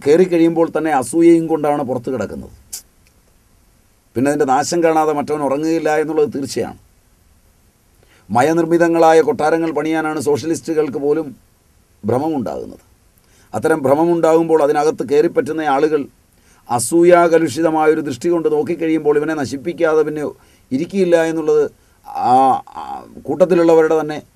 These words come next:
ജീവിതവ്രതമായി പലപ്പോഴും മാറാറുണ്ട്. ഇത് നമ്മുടെ സമൂഹത്തിൽ കണ്ടുവരുന്നതാണ്. അപ്പോൾ അവിടെ ചെന്ന് കഴിഞ്ഞ് ജലം, ആ, സ്ഥലമാണെന്നോർത്തത് ജലത്തിൽ വീണു. കരയ്ക്ക് കയറി കഴിഞ്ഞ്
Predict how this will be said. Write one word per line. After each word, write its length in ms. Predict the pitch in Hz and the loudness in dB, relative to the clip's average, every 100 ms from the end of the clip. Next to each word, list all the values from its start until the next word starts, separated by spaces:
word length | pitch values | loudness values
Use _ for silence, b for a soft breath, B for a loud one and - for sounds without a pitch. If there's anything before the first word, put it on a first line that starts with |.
| _ - 117 | _ -8 -4
ജീവിതവ്രതമായി 640 | 160 170 160 151 147 151 143 | 0 2 2 0 -4 -4 -4
പലപ്പോഴും 320 | 135 131 131 120 | -4 -4 -6 -4
മാറാറുണ്ട്. 400 | 113 101 - - _ _ _ _ _ _ - | -4 -6 -10 -20 _ _ _ _ _ _ -6
ഇത് 60 | 127 | -4
നമ്മുടെ 220 | 143 160 151 - | 0 2 2 0
സമൂഹത്തിൽ 360 | 151 165 170 151 | 0 2 2 -2
കണ്ടുവരുന്നതാണ്. 560 | 151 170 170 135 76 - - _ _ _ _ _ _ _ _ _ _ _ _ _ _ - | -2 0 0 -2 -8 -12 -20 _ _ _ _ _ _ _ _ _ _ _ _ _ _ -2
അപ്പോൾ 140 | 123 | 4
അവിടെ 160 | 131 160 | 6 4
ചെന്ന് 160 | 170 180 | 4 2
കഴിഞ്ഞ് 260 | 175 170 175 165 127 120 123 123 | 4 4 2 0 0 0 0 2
ജലം, 220 | 135 156 160 | 2 2 0
ആ, 40 | 147 131 | 0 0
സ്ഥലമാണെന്നോർത്തത് 920 | 123 135 165 175 175 175 165 160 135 151 - _ _ _ _ - | 2 4 4 4 4 2 4 4 4 4 -2 _ _ _ _ -4
ജലത്തിൽ 280 | 139 143 156 127 | 0 0 -2 -6
വീണു. 140 | 76 - _ _ 113 | -8 -16 _ _ 0
കരയ്ക്ക് 260 | 135 156 170 | 2 4 4
കയറി 160 | 170 165 | 4 4
കഴിഞ്ഞ് 260 | 170 170 | 2 2